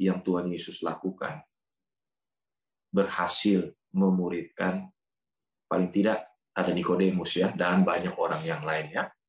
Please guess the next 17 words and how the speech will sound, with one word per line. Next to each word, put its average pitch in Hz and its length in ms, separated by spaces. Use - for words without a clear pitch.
Jadi 98 480
mujizat 117 720
itu 110 160
sendiri 110 800
bukanlah 98 640
tujuan 92 640
utama, 80 480
tetapi 101 480
mujizat 95 560
itu 117 480
adalah 92 480
sarana, 90 640
sarana 90 640
untuk 95 400
orang 92 320
semakin - 480
percaya, 90 640